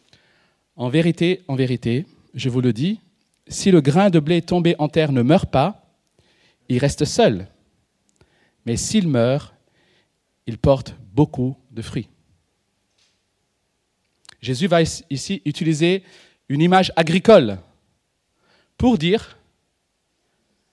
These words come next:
que son chemin pour la gloire passe par la mort. Son chemin pour la gloire passe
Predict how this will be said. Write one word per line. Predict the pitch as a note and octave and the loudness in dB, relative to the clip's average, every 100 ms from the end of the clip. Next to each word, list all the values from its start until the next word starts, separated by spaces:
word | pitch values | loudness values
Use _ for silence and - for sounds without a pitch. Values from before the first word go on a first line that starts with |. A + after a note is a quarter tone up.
| _ _ _ - | _ _ _ -8
que | D#3+ D3 - _ - | -2 -2 -4 _ -12
son | - B3+ | 0 0
chemin | - A3+ D#3+ A2 - _ _ _ _ _ _ _ _ _ _ _ _ - | 2 2 0 -6 -10 _ _ _ _ _ _ _ _ _ _ _ _ 0
pour | C#4 A#3 | 2 4
la | D#3 | 2
gloire | C#3 C3 E3+ B2+ - _ _ _ _ _ _ _ _ _ _ _ _ _ _ - | 4 4 2 -2 -12 _ _ _ _ _ _ _ _ _ _ _ _ _ _ -4
passe | D3+ - | -4 -4
par | C3 | -10
la | A#2+ | -10
mort. | G#2 C2 - _ _ _ _ _ _ _ _ _ _ _ _ _ _ _ _ _ _ | -10 -12 -18 _ _ _ _ _ _ _ _ _ _ _ _ _ _ _ _ _ _
Son | - - G#3 | -8 0 0
chemin | A3 G3+ F#3 | 0 0 -2
pour | F3 G#3 G#3+ | -2 0 2
la | D#3+ | 2
gloire | C3 G#2+ B2 - _ _ _ _ _ _ - | 2 -2 -2 -12 _ _ _ _ _ _ -10
passe | C3 A#2 C3 - | -6 -6 -8 -16